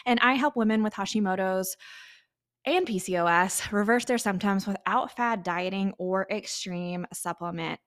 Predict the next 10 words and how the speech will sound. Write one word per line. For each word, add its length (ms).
protocols. 640
Today, 400
we 360
are 280
going 540
to 140
take 460
a 180
deep 360
dive 480